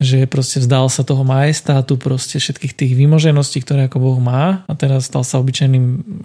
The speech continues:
nazvime to smrteľným človekom, bezbranným. A že vlastne potom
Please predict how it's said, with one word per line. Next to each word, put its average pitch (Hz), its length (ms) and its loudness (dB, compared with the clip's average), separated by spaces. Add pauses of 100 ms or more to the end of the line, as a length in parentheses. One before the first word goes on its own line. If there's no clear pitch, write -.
(180)
nazvime 127 480 2
to - 80 -8
smrteľným 135 560 0
človekom, 175 640 -2
bezbranným. 151 640 0 (1080)
A 147 100 4 (500)
že 135 120 2
vlastne 139 720 2
potom 139 560 -2